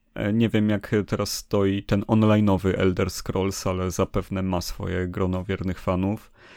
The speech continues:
Arcane może zrobi Dishonored trzy, mo-, może teraz będzie to bardziej komercyjny projekt, w sensie lepiej się sprzeda,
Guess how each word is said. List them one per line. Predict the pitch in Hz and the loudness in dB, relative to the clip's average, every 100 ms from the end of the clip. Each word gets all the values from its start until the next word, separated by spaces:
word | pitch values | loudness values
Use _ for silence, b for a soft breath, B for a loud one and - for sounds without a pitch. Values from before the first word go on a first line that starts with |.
| B B | B B
Arcane | - 101 101 107 | 0 2 4 4
może | 104 104 104 101 | 4 2 2 0
zrobi | 107 107 107 | 2 2 2
Dishonored | 101 95 95 95 92 - - | 0 0 2 2 -2 -6 -12
trzy, | - - 98 95 | -6 -4 0 0
mo-, | 101 101 98 | 0 0 -2
może | 101 101 - | -4 -2 -2
teraz | 95 101 98 | -2 -2 -4
będzie | - 104 95 - | -2 -2 -2 -4
to | 101 98 | -2 -2
bardziej | 95 98 95 92 95 92 | 2 2 2 0 0 -2
komercyjny | - 101 101 - 104 95 90 | -2 -2 -2 -2 0 0 0
projekt, | - 92 95 - | 0 2 0 -2
w | - - | -14 -8
sensie | 95 92 - | -6 -4 0
lepiej | 101 92 92 | 0 0 0
się | - | -2
sprzeda, | 92 - 98 90 95 98 | -4 -2 -2 0 0 0